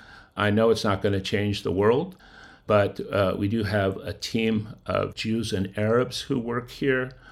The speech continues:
All of them are followers of Jesus, yet all maintain an Arab Palestinian identity, a Jewish Israeli identity,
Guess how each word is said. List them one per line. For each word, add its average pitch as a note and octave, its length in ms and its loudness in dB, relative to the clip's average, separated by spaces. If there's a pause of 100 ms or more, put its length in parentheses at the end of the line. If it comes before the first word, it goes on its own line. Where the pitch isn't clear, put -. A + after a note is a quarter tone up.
(220)
All A#2 220 8
of B2 100 8
them G#2 340 0
are F2+ 360 2 (100)
followers G#2 680 4
of G2 280 -2
Jesus, A#2 640 -2 (100)
yet G2+ 360 -4
all G2 260 2
maintain G2+ 720 -2 (580)
an F2 140 -6
Arab F#2+ 280 2
Palestinian G#2+ 600 2
identity, G#2 880 0
a E2 240 -8 (460)
Jewish G#2+ 400 0
Israeli G2+ 640 -2
identity, G2 920 -4